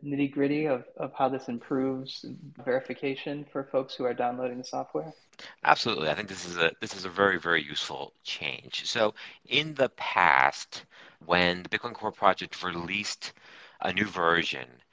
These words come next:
Speaker 2: they put the software up on their website and they had the lead maintainer, Va-, Vladimir Vandelan, sign it with his G P G key. So he would sign a file that had a hash of all the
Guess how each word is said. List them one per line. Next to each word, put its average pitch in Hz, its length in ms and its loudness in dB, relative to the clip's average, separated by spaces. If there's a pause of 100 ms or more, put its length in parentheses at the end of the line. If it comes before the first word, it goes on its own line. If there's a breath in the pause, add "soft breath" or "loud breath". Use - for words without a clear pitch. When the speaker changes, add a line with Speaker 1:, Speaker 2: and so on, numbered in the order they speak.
(380 soft breath)
Speaker 2:
they 90 100 2
put - 180 -10
the 123 60 -4
software 107 400 4
up - 140 -8
on 101 60 -10
their 95 120 -2
website 76 600 2 (300)
and 73 320 -2
they 80 100 -8
had 92 540 4
the 90 260 -4
lead 90 320 0
maintainer, 78 640 -4
Va-, 73 200 4 (120)
Vladimir 85 320 6
Vandelan, 76 540 0 (440 loud breath)
sign 98 400 6
it 69 60 -4
with 76 100 -14
his 85 180 -8
G - 180 -4
P 85 120 -8
G 78 200 -8
key. - 240 -14 (200)
So 76 240 -2
he 78 140 -6
would 82 160 -6
sign 80 340 2 (100)
a 78 80 2
file 80 600 8 (300 loud breath)
that 73 100 -2
had 73 260 4
a 73 60 4
hash 73 560 2 (100)
of 76 140 -4
all 76 500 2
the 73 380 -8